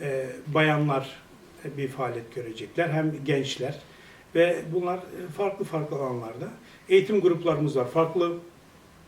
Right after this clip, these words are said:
e, altyapı çalışmalarımız var. Her alanda bizim şu anda faaliyet gösterdiğimiz ve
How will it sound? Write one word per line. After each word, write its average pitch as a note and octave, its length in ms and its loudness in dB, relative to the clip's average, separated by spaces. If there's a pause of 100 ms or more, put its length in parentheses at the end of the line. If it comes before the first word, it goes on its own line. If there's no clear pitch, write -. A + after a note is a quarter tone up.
(260)
e, C#3+ 40 0
altyapı D#3+ 640 2
çalışmalarımız C3+ 840 0
var. - 120 -8 (400)
Her F#3 140 4
alanda D3 540 2
bizim C#3+ 240 -6
şu D#3 140 -6
anda D3 300 0 (260)
faaliyet D#3+ 320 2
gösterdiğimiz C#3+ 640 0
ve F#3+ 40 8